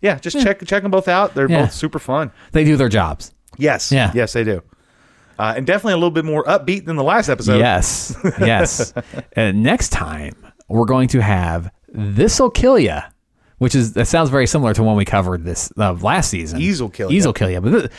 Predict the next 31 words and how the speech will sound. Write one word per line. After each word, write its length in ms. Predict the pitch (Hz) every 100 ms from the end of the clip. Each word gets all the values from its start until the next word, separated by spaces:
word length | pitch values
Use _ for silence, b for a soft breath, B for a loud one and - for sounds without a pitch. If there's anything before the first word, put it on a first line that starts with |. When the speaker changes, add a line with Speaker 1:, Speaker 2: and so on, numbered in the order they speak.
| B
Speaker 2:
this 180 | - 185
is 260 | 135 120 - b b _
This'll 440 | - 104 240 - 123
Kill 200 | - 85
Ya, 200 | 85 113 B B B - 90
based 320 | 101 104 -
on 60 | 131
a 60 |
story 340 | 123 - 202 110
from 220 | - 104
Crime 460 | - - 135 208 175
Suspense 500 | 110 - - 240 -
Stories 380 | 98 87 120
number 180 | 98 87
twenty-three. 1040 | 98 - 85 104 98 104 101 107 78 - _ _ _ _ _ _ _ _ _
Speaker 1:
I 100 | 143
don't, 180 | 233 -
this, 280 | 131 156 196 -
is 120 | 151
this 100 | 226
the 100 | 196
first 300 | - 190 196
time 180 | 196 180
we're 80 | 147
covering 400 | - 151 147 110
a 40 |
crime 420 | - - 101 120 165
suspense 400 | 190 - 202 202
stories? 400 | 214 214 214 160
Speaker 2:
No, 360 | 147 139 135
we've, 460 | 147 160 147 -